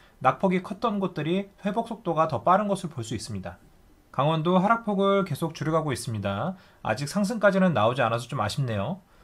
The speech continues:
충북은 제천에서 긴 상승이 나오고 있습니다. 충남은 하락폭 마이너스 영 점 영팔에서 마이너스 영 점 영육으로 줄었습니다.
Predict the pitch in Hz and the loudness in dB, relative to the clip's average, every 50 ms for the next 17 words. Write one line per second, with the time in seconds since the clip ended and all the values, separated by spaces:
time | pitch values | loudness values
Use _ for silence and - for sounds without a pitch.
0 | - _ - - - 226 214 208 196 208 220 175 110 - - - 123 131 - - | -20 _ -16 -10 -8 -6 -4 -2 0 0 0 0 -2 -4 -6 -6 -4 -4 0 2
1 | 190 190 180 156 147 151 156 165 185 202 226 - - - 127 120 127 139 143 151 | 2 2 2 2 0 0 0 0 0 -2 -4 -6 -10 -10 -8 -6 -6 -6 -4 -2
2 | 175 190 196 185 - 196 190 170 123 110 113 113 107 101 - 104 98 92 92 92 | 0 0 0 0 0 0 0 0 0 0 -2 -2 -4 -6 -6 -6 -8 -6 -6 -6
3 | 95 104 135 185 - - - - - - - - - - - - - 233 240 240 | -6 -6 -6 -8 -8 -10 -16 -20 -20 -20 -20 -20 -20 -20 -12 -8 -4 -2 2 2
4 | 226 208 208 214 190 147 170 220 226 226 220 - - 226 214 220 - 120 127 147 | 4 4 4 2 2 4 6 6 6 6 6 2 -2 -2 0 2 2 2 2 2
5 | 170 165 - 143 131 123 127 - 160 151 127 110 113 120 - - 175 160 147 147 | 0 -2 -2 -2 -4 -4 -2 -4 -4 -2 -2 -4 -4 -6 -4 -4 -4 -4 -2 -2
6 | 190 180 123 101 113 113 113 127 147 147 147 - 131 110 110 110 165 160 151 123 | -2 -2 -2 -2 -4 -4 -4 -2 -2 -4 -4 -4 -6 -6 -4 -4 -4 -2 -2 -2
7 | 110 113 120 139 165 165 151 139 135 165 180 180 - - 170 170 165 165 - 120 | -2 -2 -2 -2 -2 -2 -2 -2 -2 -2 -2 -4 -4 -2 0 0 0 0 -2 -6
8 | 101 92 95 92 92 | -6 -6 -6 -8 -12